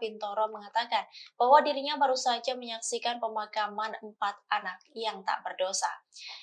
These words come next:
Ia mewakili Polres Metro Jakarta Selatan menyampaikan rasa bela sungkawa atas meninggalnya empat anak dari seorang ibu berinisial D. Bintoro mendoakan agar keempat anak tersebut mendapat surga dari Tuhan.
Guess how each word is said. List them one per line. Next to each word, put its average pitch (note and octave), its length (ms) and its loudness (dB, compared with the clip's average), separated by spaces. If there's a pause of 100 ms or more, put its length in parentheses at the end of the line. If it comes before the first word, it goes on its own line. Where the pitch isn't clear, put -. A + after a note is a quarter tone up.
Ia A#3 160 6
mewakili A#3 560 2
Polres A3+ 320 2
Metro A3 320 -4
Jakarta G#3+ 480 -2
Selatan G3+ 560 -4
menyampaikan G3 720 -4
rasa G#3 400 -4
bela G3 240 -6
sungkawa G3+ 640 0 (320)
atas B3+ 320 8
meninggalnya C4+ 640 0
empat B3+ 480 2
anak A#3 320 -4
dari G#3+ 400 -4
seorang G#3+ 400 2
ibu G3+ 240 -8
berinisial F#3+ 640 -2
D. G#3 80 2 (560)
Bintoro G#3+ 400 4
mendoakan A3+ 640 8
agar A3 480 4
keempat G#3+ 480 2
anak G3+ 160 -6
tersebut C#4+ 720 -4
mendapat A3+ 480 2 (160)
surga G#3+ 640 -2
dari G3+ 240 -4
Tuhan. F3+ 480 -2